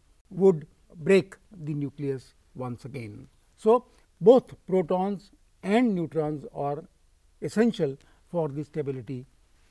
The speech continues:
of a nuclide. Both neutrons and protons participate in attracting one another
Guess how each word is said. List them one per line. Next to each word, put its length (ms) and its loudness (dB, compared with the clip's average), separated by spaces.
of 240 -6
a 60 -10
nuclide. 560 -8
Both 360 4
neutrons 480 2
and 320 -2
protons 540 6
participate 720 0
in 260 -6
attracting 580 -4
one 140 -2
another 360 -8